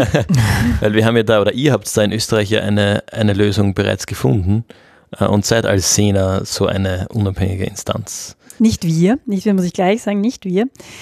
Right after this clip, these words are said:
Speaker 2: Ähm, aber ich hab's schon angesprochen, im, im, im, wie ich über die, diese, dieses dänische Modell gesprochen hab, das wir uns als Vorbild genommen haben, äh, und,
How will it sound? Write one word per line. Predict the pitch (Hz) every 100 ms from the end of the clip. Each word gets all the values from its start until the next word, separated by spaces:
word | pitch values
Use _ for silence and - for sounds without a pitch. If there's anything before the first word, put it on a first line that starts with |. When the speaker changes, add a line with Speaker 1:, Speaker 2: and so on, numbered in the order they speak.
| - - _ -
Speaker 2:
Ähm, | 190 185 185 190 196 -
aber | 202 220
ich | 247
hab's | 247 -
schon | 214 214
angesprochen, | 165 185 - 196 196 - 262 233 226
im, | 196 196 202 208
im, | - 202 202 190 -
im, | 196 196 196 214
wie | 202 208
ich | 190
über | 214 196
die, | 202 190 196 208 -
diese, | 196 190 196 196 - 202 147 -
dieses | 190 - -
dänische | 208 214 208 - 208 196 196
Modell | 214 190 202 240
gesprochen | 214 - 190 196 208
hab, | 202
das | 208 -
wir | 202
uns | 196
als | 196 -
Vorbild | 202 202 214 196
genommen | 214 185 185 208 214
haben, | 214 226 - - - - - -
äh, | 202 202 202 202 -
und, | 220 208 208